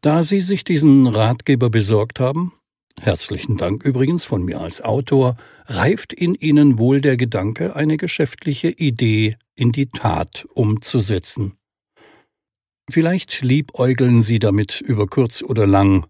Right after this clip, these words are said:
aus dem Hamsterrad herauszuklettern und ganz Ihr eigener Chef zu sein.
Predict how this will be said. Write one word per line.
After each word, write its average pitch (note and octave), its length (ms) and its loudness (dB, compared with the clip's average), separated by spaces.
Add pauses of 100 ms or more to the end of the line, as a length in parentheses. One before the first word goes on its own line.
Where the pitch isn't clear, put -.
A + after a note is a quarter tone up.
aus G2 300 -4
dem G2+ 340 -2
Hamsterrad G2+ 800 0
herauszuklettern A2 1120 -2
und F3+ 340 -4
ganz - 460 -4
Ihr D3 320 -2
eigener A#2+ 400 0
Chef - 400 -6
zu - 180 -8
sein. F#2 460 -2